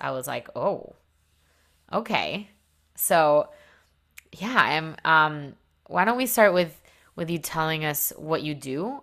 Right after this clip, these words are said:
as a cacao, um, as a ca-, cacao practitioner, cacao medicine carrier,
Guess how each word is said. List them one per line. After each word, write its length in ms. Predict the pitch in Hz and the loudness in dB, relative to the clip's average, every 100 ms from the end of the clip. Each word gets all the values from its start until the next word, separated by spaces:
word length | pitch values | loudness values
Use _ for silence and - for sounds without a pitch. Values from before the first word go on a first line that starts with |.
| - | -10
as 220 | - 226 | -6 -4
a 80 | 240 | -4
cacao, 680 | 233 240 226 233 233 233 233 _ - - _ _ | -6 -8 -2 0 0 -2 -6 _ -20 -20 _ _
um, 560 | - 175 165 156 147 135 - _ _ _ _ _ _ - _ - | -6 -2 -2 -4 -8 -14 -20 _ _ _ _ _ _ -16 _ -8
as 140 | 170 | -6
a 60 | 170 | -6
ca-, 240 | 170 160 _ | -8 -12 _
cacao 260 | 165 165 165 | -10 -2 -2
practitioner, 840 | 165 160 160 185 226 339 302 - | -2 -8 -8 -6 -4 -4 -6 -10
cacao 260 | - 151 160 | -14 -4 -2
medicine 360 | 156 156 185 | -2 -2 -6
carrier, 500 | 175 185 190 220 302 | -4 -2 -2 -2 -6